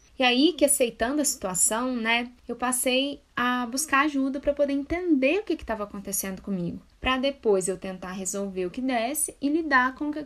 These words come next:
com aquilo que não era possível mudar. Porque tem coisas que acontecem na nossa vida que não dependem só da gente resolver.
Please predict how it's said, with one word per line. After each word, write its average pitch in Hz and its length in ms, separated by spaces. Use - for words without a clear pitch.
com 294 80
aquilo 285 260
que 277 120
não 294 100
era 294 100
possível 294 420
mudar. 294 460
Porque - 160
tem 302 160
coisas 302 380
que - 80
acontecem 220 560
na 196 80
nossa 185 280
vida 196 560
que 262 120
não 294 100
dependem 277 480
só - 180
da 185 120
gente 175 260
resolver. 180 420